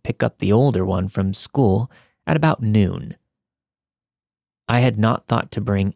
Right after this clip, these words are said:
any stuff for the baby with me. Shortly after eleven, the baby needed a diaper change and a bottle. I had enough time to get home and do all of that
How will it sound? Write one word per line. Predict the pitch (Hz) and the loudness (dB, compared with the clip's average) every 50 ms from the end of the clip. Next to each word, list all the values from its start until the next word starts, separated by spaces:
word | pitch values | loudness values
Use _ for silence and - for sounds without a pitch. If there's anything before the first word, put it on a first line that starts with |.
| _ - | _ -2
any | 139 135 123 117 107 | 0 2 2 2 2
stuff | - - - - 139 113 92 - - - | 0 -2 -2 -2 0 0 -2 -2 -8 -8
for | - - 110 | -4 -2 -2
the | 98 98 | 0 0
baby | 104 127 123 113 104 110 92 98 113 | 2 2 2 2 2 0 -2 -4 -2
with | 104 98 87 - | -2 -2 -2 -4
me. | - - - - - - _ _ _ _ _ _ _ _ _ _ _ _ _ _ _ _ _ _ _ _ _ _ | -6 -10 -10 -10 -14 -20 _ _ _ _ _ _ _ _ _ _ _ _ _ _ _ _ _ _ _ _ _ _
Shortly | - - 123 113 - - 104 | -2 0 0 2 2 2 2
after | 104 101 98 - 98 | 2 2 0 0 0
eleven, | 95 95 98 107 113 107 - 98 104 117 - _ _ _ _ _ _ _ - | 2 2 4 2 2 2 2 0 -2 -4 -8 _ _ _ _ _ _ _ -4
the | 101 | 0
baby | 92 107 101 98 95 104 98 | 2 2 2 2 2 2 0
needed | 98 98 98 95 101 95 92 | 2 2 2 2 0 0 0
a | 95 | 0
diaper | 90 - 117 139 160 - - 95 | 0 0 0 0 0 0 -2 -4
change | 90 - - 101 95 95 95 95 - - - | -4 -4 -2 -2 0 0 0 -2 -4 -6 -4
and | - 117 107 104 104 113 | -2 0 0 2 0 0
a | |
bottle. | 123 131 135 123 107 95 - - - - _ _ _ _ _ _ _ _ _ _ _ _ _ _ _ - | 0 0 0 0 0 -2 -4 -6 -10 -14 _ _ _ _ _ _ _ _ _ _ _ _ _ _ _ -2
I | - 127 | 0 2
had | 175 240 | 2 2
enough | 269 240 208 - | 2 2 0 -2
time | - - - 156 165 139 98 | -2 -2 0 2 2 2 2
to | 95 | 2
get | 95 - 113 117 - | 0 0 0 0 0
home | - - 123 110 95 95 92 95 | 0 0 2 2 2 2 0 0
and | 92 92 98 | 0 0 0
do | 98 104 104 98 | 2 2 2 2
all | 95 98 92 95 | 2 0 0 -2
of | 90 - | -2 -2
that | - 135 123 110 95 - - | 0 0 0 0 -2 -4 -8